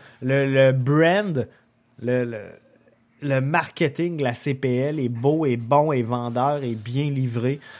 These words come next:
Donc moi, je pense que, euh, le développement de cette ligue-là se fait en, euh, toute logique présentement. Il y a des ajustements à faire. Je pense que les gens en place... Euh, le savent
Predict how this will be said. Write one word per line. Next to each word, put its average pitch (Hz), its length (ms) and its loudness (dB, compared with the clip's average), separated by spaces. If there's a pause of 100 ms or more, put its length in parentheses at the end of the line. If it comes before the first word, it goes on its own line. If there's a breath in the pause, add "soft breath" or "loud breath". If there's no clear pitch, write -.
(140 loud breath)
Donc 117 240 -8
moi, 156 140 -2
je - 80 -8
pense 151 340 -4
que, 143 100 -4
euh, 123 540 -2
le 123 160 0
développement 151 560 0
de 156 60 -8
cette 127 200 -4
ligue-là 123 320 -2
se 117 200 -6
fait - 280 -2 (300 loud breath)
en, 139 340 2
euh, 120 240 0
toute 185 220 -2
logique 135 540 0
présentement. 131 760 -2 (340 loud breath)
Il 117 80 -4
y 147 60 4
a 185 60 2
des 208 240 -2
ajustements 156 680 0
à 131 60 0
faire. 165 380 0 (180 loud breath)
Je - 140 -18
pense 156 320 -2
que 156 320 0 (1400)
les 139 220 0
gens 147 400 0
en 135 260 -2
place... 156 560 -2 (540 loud breath)
Euh, 120 720 -4
le 147 280 4
savent 151 480 -2